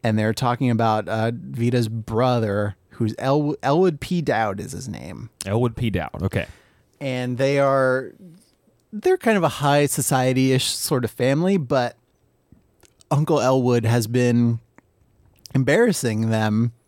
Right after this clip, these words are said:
Speaker 1: recently because every time he is in, like, mixed company, he starts talking about this thing named Harvey.
Speaker 2: <laughs> Okay.
Speaker 1: A,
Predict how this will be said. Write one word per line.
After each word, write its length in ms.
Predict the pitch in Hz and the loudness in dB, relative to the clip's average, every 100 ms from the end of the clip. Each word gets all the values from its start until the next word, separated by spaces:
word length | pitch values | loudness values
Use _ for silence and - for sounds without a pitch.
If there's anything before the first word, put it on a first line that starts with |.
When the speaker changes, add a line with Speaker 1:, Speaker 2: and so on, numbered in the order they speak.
| - | -6
Speaker 1:
recently 760 | 123 143 - 117 107 104 104 - _ _ _ _ _ - | -2 -2 -2 -6 -4 -4 -4 -6 _ _ _ _ _ -6
because 520 | 131 - 123 117 117 | -4 0 2 2 2
every 240 | 131 139 | 0 0
time 600 | - 147 147 151 151 156 143 | 0 2 2 2 2 0 -4
he 560 | - 156 147 143 147 | -4 -2 -2 0 2
is 340 | 147 135 123 - | 2 2 0 -2
in, 420 | 147 147 151 151 | 0 2 2 2
like, 220 | 139 139 | 0 -2
mixed 600 | 160 147 147 - - - | 0 0 0 -4 -10 -8
company, 580 | - 175 160 123 123 123 | -2 0 0 0 2 0
he 400 | 113 131 123 123 | 0 0 2 2
starts 420 | 117 - 131 147 | 0 0 0 -2
talking 300 | - 143 151 | -2 -2 -2
about 400 | 156 165 165 - 180 - - _ - | 0 2 2 2 -4 -20 -20 _ -12
this 680 | 104 110 101 - - - - - - - | -4 -4 -2 -2 -4 -6 -14 -20 -20 -18
thing 400 | - 156 214 208 | -2 0 2 2
named 320 | 202 202 202 | 2 2 2
Harvey. 800 | 156 104 117 107 - 64 76 - - | -2 -2 0 -2 -6 -14 -16 -18 -16
Speaker 2:
<laughs> 40 | - - - - - | -14 -14 -16 -14 -8
Okay. 460 | 123 - 113 151 - - _ - | -8 -6 -4 -4 -4 -14 _ -6
Speaker 1:
A, 100 | 120 | -4